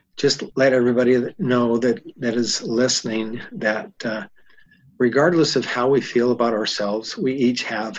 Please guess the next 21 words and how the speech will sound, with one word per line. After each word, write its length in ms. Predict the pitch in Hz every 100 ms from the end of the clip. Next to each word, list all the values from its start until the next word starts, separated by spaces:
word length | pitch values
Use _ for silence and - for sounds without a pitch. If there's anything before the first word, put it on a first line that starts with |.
| -
amazing 560 | 104 110 110 117 110 - -
talents. 720 | - 117 120 95 - - - - - - - _
We're, 260 | 123 120 - -
we 180 | 120
each 300 | 131 151 160
have 180 | - 131
our 100 | 123
own 320 | 127 123 147 -
amazing 720 | 117 113 123 120 127 123 107 - - - _ _ -
personality 1000 | 135 117 135 120 120 117 110 113 117
in 160 | - 113
our 180 | 113 -
own 200 | 120 113
right. 380 | 98 107 90 - - - - - - - - -
Uh, 180 | 107 107
are 160 | - 120
we 140 | 120
all 140 | 123 127
the 100 | 120
same? 440 | - 127 127 120 -
No. 460 | 131 117 95 -